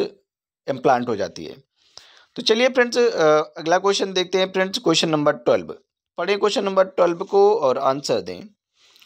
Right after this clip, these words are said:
रप्चर्ड एक्टोपिक प्रेगनेंसी का एक संभावित सिम्टम्स हो सकता है, बताएं क्या होगा इसका राइट आंसर फ्रेंड्स। रप्चर्ड एक्टोपिक प्रेगनेंसी का एक संभावित सिम्टम क्या हो सकता है? A possible symptoms of ruptured ectopic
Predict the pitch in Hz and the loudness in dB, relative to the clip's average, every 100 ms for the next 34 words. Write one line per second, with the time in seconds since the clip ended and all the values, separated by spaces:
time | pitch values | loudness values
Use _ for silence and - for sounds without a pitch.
0 | - _ - 135 175 190 233 226 214 170 | -20 _ -4 2 4 4 2 0 0 -6
1 | 170 180 170 175 - 156 156 160 170 160 | -4 -4 -4 -4 -2 -2 -2 -4 -4 2
2 | 165 147 151 - 151 139 139 147 - 151 | 2 4 2 0 0 2 0 0 -4 -6
3 | 131 139 143 - 127 113 - 98 60 - | 0 -2 -2 -8 -6 -6 -6 -4 -4 -6
4 | _ _ - - _ - - 165 175 170 | _ _ -20 -20 _ -6 0 0 0 0
5 | 170 165 170 165 - 156 135 143 139 139 | 2 2 0 -2 -2 0 0 0 -2 -2
6 | 107 123 101 113 117 117 - 156 143 160 | -6 -6 -8 -6 0 0 0 4 4 4
7 | - _ _ _ _ - 131 - 151 185 | -4 _ _ _ _ -12 -6 0 0 0
8 | 196 143 135 131 139 156 160 151 151 - | -2 -4 -4 -6 -6 -2 2 2 2 -2
9 | 127 127 127 151 - 127 143 151 - 147 | 2 4 2 0 -6 -4 -2 -2 0 0
10 | 117 113 117 120 95 - 131 123 139 151 | 0 -2 -2 -2 -2 -2 -2 -2 0 0
11 | 170 143 143 156 - _ _ _ _ - | 0 2 2 0 -10 _ _ _ _ -16
12 | - 196 196 196 196 202 202 - - 131 | -4 -2 0 2 0 0 -8 -10 0 2
13 | 127 127 _ - 131 175 175 208 196 196 | 2 0 _ -4 0 0 0 0 0 -2
14 | 151 - 131 139 | -12 -8 -10 -8